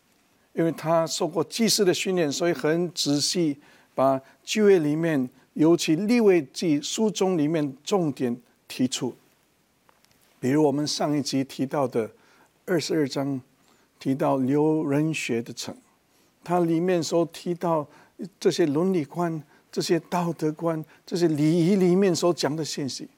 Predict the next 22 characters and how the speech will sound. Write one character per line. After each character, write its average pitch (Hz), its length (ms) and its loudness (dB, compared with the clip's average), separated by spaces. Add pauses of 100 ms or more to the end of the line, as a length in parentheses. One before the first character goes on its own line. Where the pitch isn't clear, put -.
(360)
都 - 140 -2
在 160 140 -2
利 170 180 0
未 175 160 4
记 151 160 -2
十 - 220 -4
八 156 280 -6
到 147 300 -8
二 147 180 -6
十 - 140 -12
章 139 240 -6
里 123 80 -2
面 131 180 -4
可 - 160 -8
以 127 60 -4 (280)
找 135 220 -8
出 - 180 -12
来。 123 160 -18 (920)
在 127 260 -2
二 180 120 2
十 143 140 -6
章 143 380 0